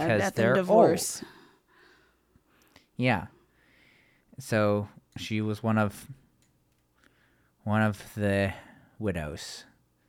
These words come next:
Speaker 1: of the season. Um, which is, yeah, it's just sad. Like, I didn't expect,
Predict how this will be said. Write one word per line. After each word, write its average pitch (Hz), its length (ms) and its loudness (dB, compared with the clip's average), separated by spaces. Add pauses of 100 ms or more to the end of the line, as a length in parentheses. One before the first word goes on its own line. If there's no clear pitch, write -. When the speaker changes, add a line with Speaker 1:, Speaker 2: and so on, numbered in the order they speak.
(240)
Speaker 1:
of 98 160 -6
the 92 140 -6
season. - 480 -12 (1600)
Um, 92 640 -4
which 135 340 -4
is, - 480 -6 (320)
yeah, 160 220 -2
it's 123 120 -6
just 175 200 -6
sad. 156 320 4 (960)
Like, - 300 -18
I 151 140 0
didn't 220 280 4
expect, 214 640 8